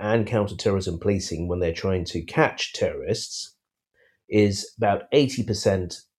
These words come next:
Islamist, twenty percent extreme right-wing. And what Shawcross and supporters would say is, "Well, how come Prevent is so out of kilter?" So Prevent's been drifting towards fifty fifty Islamist extreme right-wing,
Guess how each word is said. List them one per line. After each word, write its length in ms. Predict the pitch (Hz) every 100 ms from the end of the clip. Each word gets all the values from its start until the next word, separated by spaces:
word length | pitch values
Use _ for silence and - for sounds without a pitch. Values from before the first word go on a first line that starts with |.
| -
Islamist, 560 | 113 95 82 80 - - _ -
twenty 340 | - 120 110 104
percent 540 | 101 - 80 82 - _ -
extreme 380 | 104 - 87 82
right-wing. 600 | 82 87 127 95 76 - _ _ _ _ _ _ -
And 280 | 101 110
what 440 | 131 151 - - - _ _ -
Shawcross 560 | - 131 - 98 - -
and 140 | 101
supporters 420 | - 170 165 113
would 140 | 101 95
say 300 | 92 90 85
is, 200 | 95 - -
"Well, 120 | 113 110
how 360 | 165 160 165
come 300 | - 127 113
Prevent 400 | 120 104 101 95 98
is 160 | -
so 260 | - 98 80
out 220 | 95 90
of 140 | 87 -
kilter?" 500 | 175 160 - 71 - _ _ _ _ -
So 180 | 110 95
Prevent's 480 | 117 101 156 120 -
been 220 | 107 98
drifting 480 | 107 113 - 101 98
towards 480 | 95 101 101 92
fifty 380 | - 123 - -
fifty 580 | - 123 - 69 85 -
Islamist 460 | 95 92 87 82 -
extreme 360 | 78 107 90
right-wing, 760 | 82 80 78 107 85 80 110